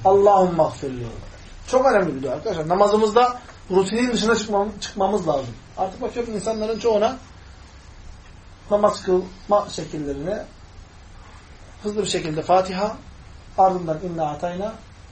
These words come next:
rükûda Subhane Rabbiyal Azim, secdede Subhane Rabbiyal A'la, hızlı bir şekilde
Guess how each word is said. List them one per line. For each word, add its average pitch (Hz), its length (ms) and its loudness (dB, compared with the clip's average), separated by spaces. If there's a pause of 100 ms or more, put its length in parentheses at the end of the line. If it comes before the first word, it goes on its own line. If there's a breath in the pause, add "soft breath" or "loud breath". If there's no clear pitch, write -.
(460)
rükûda 190 360 2
Subhane 165 380 -2
Rabbiyal 147 280 -4
Azim, 170 280 -6 (160)
secdede 175 360 -2
Subhane 156 360 -6
Rabbiyal 165 300 2
A'la, 226 500 4 (920 loud breath)
hızlı 196 220 2
bir 180 40 -2
şekilde 180 420 -4